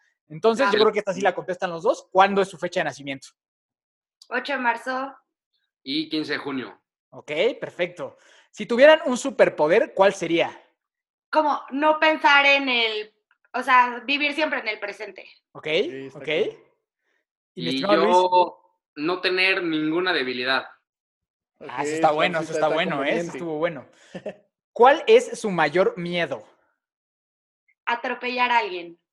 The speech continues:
Speaker 1: Ok.
Speaker 4: <laughs>
Speaker 2: Y yo perder a mi familia.
Speaker 1: Claro.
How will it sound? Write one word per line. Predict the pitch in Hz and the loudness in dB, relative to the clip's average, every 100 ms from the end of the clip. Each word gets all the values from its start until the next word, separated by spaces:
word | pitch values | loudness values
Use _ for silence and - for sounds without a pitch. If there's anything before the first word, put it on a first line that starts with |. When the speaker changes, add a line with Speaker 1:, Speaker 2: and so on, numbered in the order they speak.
| _ | _
Speaker 1:
Ok. | - - - | -12 -8 -4
Speaker 4:
<laughs> | 175 285 302 175 165 - _ _ _ _ _ _ _ _ _ _ - | 4 6 6 -2 -20 -20 _ _ _ _ _ _ _ _ _ _ -12
Speaker 2:
Y | 120 120 | -10 -6
yo | 135 131 | -4 -4
perder | 131 131 139 | -2 0 2
a | 131 | 0
mi | 120 | -4
familia. | 113 117 117 104 - _ _ _ _ _ | -10 -8 -8 -10 -14 _ _ _ _ _
Speaker 1:
Claro. | 120 120 117 | -14 -12 -14